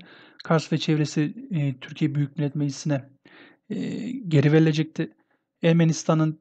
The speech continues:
e, Türkiye Büyük Millet Meclisi aleyhine diğer ülkelerle yaptığı anlaşmalar kaldırılacaktı.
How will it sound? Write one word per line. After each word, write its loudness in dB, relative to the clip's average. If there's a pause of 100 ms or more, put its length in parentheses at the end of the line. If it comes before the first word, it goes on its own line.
e, 2 (800)
Türkiye -2
Büyük 0
Millet 4
Meclisi 4
aleyhine 4
diğer 6
ülkelerle 4
yaptığı 4
anlaşmalar 2
kaldırılacaktı. -2